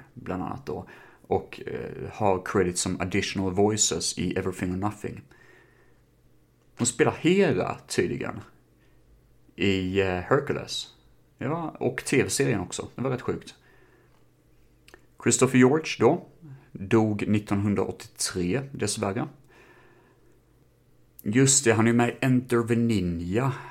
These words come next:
den fantastiska Canon-filmen. Alltså, det hade varit kul att försöka dyka ner lite grann i Canon-filmer här på, på Filmfett. Jag känner också det generellt att, fan, eh, ja.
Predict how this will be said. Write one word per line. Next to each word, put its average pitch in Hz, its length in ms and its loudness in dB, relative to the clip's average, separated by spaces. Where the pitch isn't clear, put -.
den 107 220 0
fantastiska 107 960 -2
Canon-filmen. 95 960 -2
Alltså, 113 260 0
det 117 60 2
hade 120 120 2
varit 120 160 -4
kul 117 280 2
att 110 60 -6
försöka 117 220 0
dyka 117 260 0
ner 117 200 0
lite 120 160 -2
grann 107 160 0
i 104 40 0
Canon-filmer 98 800 0
här 101 180 -2
på, 90 380 -4
på 92 300 2
Filmfett. 92 840 -4
Jag 110 140 2
känner 120 180 2
också 117 220 0
det 117 180 4
generellt 107 480 -2
att, - 360 -6
fan, 95 600 2
eh, - 760 -10
ja. 113 320 -2